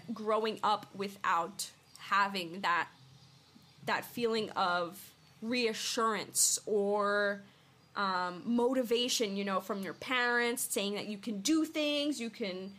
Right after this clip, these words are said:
you know, be whoever you wanna be, having that sense of, um, self-sustainability, I guess you could say. Um, so, okay, let's,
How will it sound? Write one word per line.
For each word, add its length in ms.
you 140
know, 200
be 220
whoever 320
you 160
wanna 240
be, 200
having 420
that 260
sense 340
of, 400
um, 460
self-sustainability, 1200
I 100
guess 500
you 120
could 200
say. 400
Um, 320
so, 440
okay, 360
let's, 440